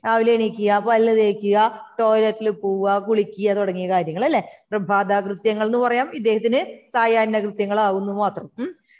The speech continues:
അപ്പോ അതെല്ലാം കഴിച്ച് ഊണും ചായയും കഴിക്കാൻ വേണ്ടി അദ്ദേഹം പുറത്തേക്ക് ഇറങ്ങുന്നുണ്ട്.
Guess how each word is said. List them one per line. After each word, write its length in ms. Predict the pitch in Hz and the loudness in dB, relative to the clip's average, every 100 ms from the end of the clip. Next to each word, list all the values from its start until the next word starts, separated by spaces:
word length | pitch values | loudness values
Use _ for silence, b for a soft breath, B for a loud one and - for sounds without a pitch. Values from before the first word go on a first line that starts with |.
| - | -6
അപ്പോ 500 | 202 254 277 - - | 0 0 0 -4 -2
അതെല്ലാം 480 | 226 269 285 285 294 | 2 2 4 2 4
കഴിച്ച് 600 | 269 247 247 262 196 - | 2 2 2 0 0 -4
ഊണും 340 | 233 254 285 294 | -2 0 0 0
ചായയും 400 | 294 247 247 240 | 2 4 2 2
കഴിക്കാൻ 460 | 226 202 254 233 | 0 2 0 0
വേണ്ടി 400 | 220 202 208 285 | -2 -6 -4 -4
അദ്ദേഹം 500 | 262 208 202 196 220 | -4 -4 -4 -4 -4
പുറത്തേക്ക് 460 | 208 196 196 202 208 | -6 -6 -4 -6 -4
ഇറങ്ങുന്നുണ്ട്. 760 | 208 202 208 214 214 285 - | -4 -4 -6 -4 -2 -2 -4